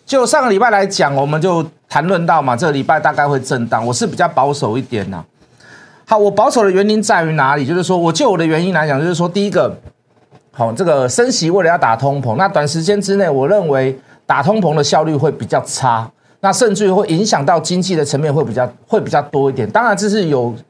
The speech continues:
跟这个美国相关的一些新闻。当然，如果你弄得不好，你搞得不好，你股票市场会跌嘛，因为你经济在下来嘛。当然，还是有一些所谓的政策上的这个补助啦。你看，像英国就边印钞票边升息，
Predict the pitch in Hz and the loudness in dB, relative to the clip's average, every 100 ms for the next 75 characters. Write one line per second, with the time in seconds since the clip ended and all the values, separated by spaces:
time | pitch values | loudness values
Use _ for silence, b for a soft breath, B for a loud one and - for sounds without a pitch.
0 | - 202 202 196 151 127 127 135 170 165 | -2 0 0 0 0 -2 -2 -2 0 0
1 | 151 156 139 143 147 147 147 143 117 117 | 0 0 0 0 -2 -4 -4 -2 -2 0
2 | 226 170 170 B B B B 185 294 294 | 0 0 -4 B B B B -2 2 2
3 | 175 135 - - - 202 175 180 131 143 | 0 -2 -6 -2 0 0 0 0 0 0
4 | 196 147 131 147 196 156 143 135 131 165 | 0 0 0 0 0 0 -2 -4 -2 -2
5 | 165 135 110 135 107 98 92 95 185 160 | -2 -2 -2 -4 -4 -6 -6 -2 -2 -2
6 | 117 160 160 147 - - 127 101 92 95 | -2 -4 -2 -2 -2 -2 -2 -2 -6 -10
7 | 107 b b b 226 247 185 - 220 175 | -16 b b b 0 2 2 2 0 0
8 | 185 202 - 175 156 156 185 156 175 143 | 0 0 2 2 0 0 -2 -2 -2 0
9 | 165 131 123 113 151 123 117 110 101 147 | -2 0 -2 -2 -4 -4 -4 -8 -8 -4
10 | 120 120 180 170 175 175 170 135 120 156 | -2 0 0 0 -2 0 -2 -2 -2 -2
11 | - 175 185 170 143 151 143 156 117 - | -2 -2 -2 -2 -2 0 0 0 0 0
12 | 143 139 143 131 - 98 | -2 -2 -2 -4 -6 -8